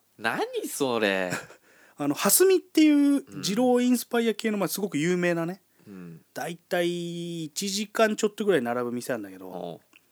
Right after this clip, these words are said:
Speaker 2: そこをよく行ってたの。
Speaker 1: うん。
Speaker 2: そしたら、えっと、卓上調味料ないんで、基本的に。
Speaker 1: うん。
Speaker 2: 二郎って。
Speaker 1: うん。
Speaker 2: で、蓮見は入り口の、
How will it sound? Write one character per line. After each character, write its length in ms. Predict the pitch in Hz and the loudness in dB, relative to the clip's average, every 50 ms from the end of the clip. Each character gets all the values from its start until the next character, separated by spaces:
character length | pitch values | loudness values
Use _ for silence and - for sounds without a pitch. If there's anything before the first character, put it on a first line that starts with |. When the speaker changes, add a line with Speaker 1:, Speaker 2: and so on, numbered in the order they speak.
| _ _ | _ _
Speaker 2:
そ 160 | - - 185 180 | -2 -2 -2 0
こ 280 | - 240 240 240 233 | 2 2 4 6 6
を 60 | 233 | 6
よ 100 | 247 262 | 4 4
く 100 | 254 - | 2 2
行 100 | 143 127 | 0 0
っ 20 | - | 0
て 120 | - 160 | -8 -8
た 100 | - - | -8 -8
の。 160 | - 90 87 - _ _ _ | -10 -10 -20 -20 _ _ _
Speaker 1:
う 40 | 90 | -16
ん。 220 | 87 85 80 73 _ _ _ _ _ _ | -16 -14 -16 -16 _ _ _ _ _ _
Speaker 2:
そ 60 | - | -8
し 40 | - | -4
た 60 | 190 | -2
ら、 300 | 170 160 147 131 107 - _ _ _ _ _ _ - | 2 4 4 2 2 -2 _ _ _ _ _ _ -10
え 60 | 139 | -10
っ 20 | |
と、 120 | - - 123 | -8 -8 -6
卓 260 | - - 190 - 294 | -4 -4 2 4 8
上 120 | 349 349 | 8 8
調 160 | 285 - 339 302 | 8 8 6 6
味 60 | 311 | 6
料 80 | 196 | 6
な 140 | 143 - - | 6 6 4
い 40 | 240 | 4
ん 40 | - | 2
で、 80 | - | -2
基 140 | - - 123 | -6 -12 -10
本 120 | 110 110 101 | -10 -10 -10
的 140 | 101 101 | -12 -14
に。 100 | 101 101 - _ _ _ _ - | -16 -16 -18 _ _ _ _ -14
Speaker 1:
う 40 | |
ん。 220 | 90 87 85 80 - _ _ - | -12 -12 -12 -14 -16 _ _ -12
Speaker 2:
二 140 | 127 123 127 113 | -8 -6 -4 -4
郎 180 | 104 95 - _ | -6 -8 -8 _
っ 60 | _ | _
て。 160 | - - - _ _ | -20 -20 -20 _ _
Speaker 1:
う 40 | 92 | -18
ん。 200 | 92 87 82 82 _ - - | -16 -16 -18 -18 _ -16 -8
Speaker 2:
で、 80 | 165 147 | -8 -6
蓮 280 | - - - - 285 | -6 -4 -2 4 6
見 100 | 285 294 | 8 8
は 300 | 294 285 254 151 - - _ _ - | 8 6 6 2 0 -2 _ _ -6
入 180 | 196 208 262 | 2 6 6
り 40 | 285 | 6
口 280 | 277 320 - - - 269 | 6 6 4 6 6 8
の、 260 | 294 277 196 - - | 8 8 8 4 2